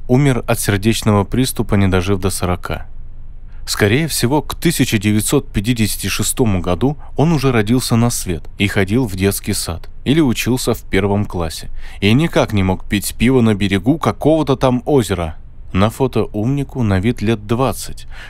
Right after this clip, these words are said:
то есть столько же, сколько было в колледже, когда он учился с Биллом. На третьей фотографии мама Эдди Скарпони играет в волейбол. Эдди стал лучшим другом Билла,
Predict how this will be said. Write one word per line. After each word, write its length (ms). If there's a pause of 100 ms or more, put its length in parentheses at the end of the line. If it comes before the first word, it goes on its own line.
(120)
то 120
есть 240
столько 520
же, 240
сколько 420
было 260
в 100
колледже, 440
когда 320
он 160
учился 460
с 80
Биллом. 400 (480)
На 160
третьей 320
фотографии 760
мама 400
Эдди 240
Скарпони 680 (200)
играет 380
в 40
волейбол. 460 (420)
Эдди 260
стал 320
лучшим 440
другом 400
Билла, 360